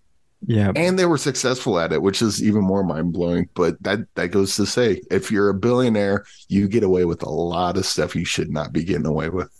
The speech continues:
Speaker 1: True. Okay. Now, here's the thing. This, um, for me, maybe I'm, <laughs> I'm socio-, I don't know what, what I'm thinking in my head, but this documentary, and I mentioned it's, we, okay, Eric, you're gonna have the,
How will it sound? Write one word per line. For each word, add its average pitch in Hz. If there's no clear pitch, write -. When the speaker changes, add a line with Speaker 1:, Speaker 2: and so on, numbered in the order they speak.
Speaker 1:
True. 107
Okay. 123
Now, 123
here's 151
the 139
thing. 95
This, 135
um, 123
for 143
me, 160
maybe 156
I'm, 131
<laughs> -
I'm 202
socio-, 196
I 175
don't 214
know 196
what, 156
what 156
I'm 160
thinking 156
in 147
my 113
head, 147
but 147
this 165
documentary, 139
and 123
I 139
mentioned 147
it's, -
we, 139
okay, 123
Eric, 127
you're 127
gonna 123
have 117
the, 120